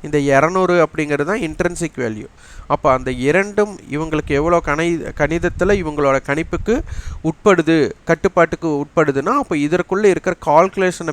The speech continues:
பேஸ் பண்ணி தான் நீங்க சந்தையை பார்க்கணும் அப்படிங்கிறதை புரிதல கொண்டு வரணும். இந்த கால் சைடு டைம் வேல்யூ இருக்கிறதுனால நம்மளுக்கு சந்தையில ஏதாச்சும் ஒரு பொருத்தம் அப்படிங்கிறது, ஆ, above previous close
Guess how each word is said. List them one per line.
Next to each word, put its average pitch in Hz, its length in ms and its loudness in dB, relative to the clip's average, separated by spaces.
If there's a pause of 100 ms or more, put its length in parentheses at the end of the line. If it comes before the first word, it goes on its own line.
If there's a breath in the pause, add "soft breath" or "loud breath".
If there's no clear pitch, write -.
பேஸ் 151 240 -2
பண்ணி 143 160 -6
தான் 185 140 -4
நீங்க 143 180 -6
சந்தையை 135 480 -4
பார்க்கணும் 135 600 2
அப்படிங்கிறதை 131 560 -4 (440 loud breath)
புரிதல 143 340 0
கொண்டு 139 320 -2
வரணும். 151 340 -2 (420 loud breath)
இந்த 139 260 0 (100)
கால் 170 300 6
சைடு 185 340 2
டைம் 156 320 -2
வேல்யூ 151 440 2
இருக்கிறதுனால 151 840 -2 (500 soft breath)
நம்மளுக்கு 151 480 0
சந்தையில 175 500 2 (140)
ஏதாச்சும் 147 320 2
ஒரு 131 180 -2 (120)
பொருத்தம் 156 480 -2
அப்படிங்கிறது, 135 840 -2 (440 loud breath)
ஆ, 135 400 2 (500)
above 175 420 4 (140)
previous 147 380 -2 (100)
close 113 280 -4